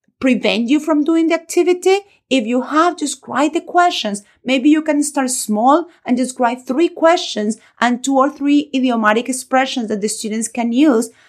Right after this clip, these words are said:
and go for it. It's really, really great to build that community. The next one is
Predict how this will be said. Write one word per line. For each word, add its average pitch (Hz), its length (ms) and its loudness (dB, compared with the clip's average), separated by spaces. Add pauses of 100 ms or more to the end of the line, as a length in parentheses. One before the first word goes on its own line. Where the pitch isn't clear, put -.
(140)
and 240 340 -4
go 339 220 4
for - 240 -6
it. - 240 -6 (220)
It's 254 240 -2
really, 302 640 0 (120)
really 240 460 0
great 202 580 0
to 254 100 -2
build 202 320 -2
that 190 240 -4
community. - 580 -12
The 254 520 2
next 262 420 0
one 247 300 0
is 247 320 -6